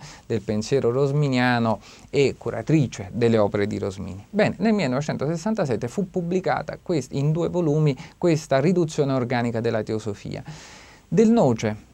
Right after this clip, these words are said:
prende spunto da questa pubblicazione per porre il problema del significato metafisico del pensiero di Rosmini e scrive:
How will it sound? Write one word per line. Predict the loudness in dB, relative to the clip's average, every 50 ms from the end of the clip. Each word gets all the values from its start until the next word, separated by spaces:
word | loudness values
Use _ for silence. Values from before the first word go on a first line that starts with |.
| _ _ _
prende | 2 4 6 6 6 6 4
spunto | 2 0 0 4 4 4 4 4 4
da | 2 2 2
questa | 2 2 2 2 2 -2 -2
pubblicazione | 0 0 0 0 -2 0 0 0 0 -2 -4 -6 -6 -6 -6 -6 -10 -14 -16 -18 -20 _ _ _ 2
per | 4 4 4 2
porre | -4 -2 2 2 2 2 -2 -8 -10 -10 -2
il | 2 4 4 4 2
problema | 2 0 0 2 2 2 2 4 4 4 2 0 -4 -8 -4
del | 0 2 2 2
significato | 2 0 -2 0 0 2 2 0 -2 -2 0 0 0 2 2 0
metafisico | 0 2 0 0 0 -2 -4 -2 -2 -2 -2 -2 -4 -8 -12 -12 -14 -16 -16 _ _ -4
del | -2 -2 -2
pensiero | -2 -4 -6 -6 -6 -6 -6 -6 -6
di | -6 -6
Rosmini | -6 -6 -6 -8 -8 -12 -14 -14 -14 -16 -12 -2
e | 2 2 2
scrive: | 2 0 -2 -2 0 0 2 2 2 0 0 -2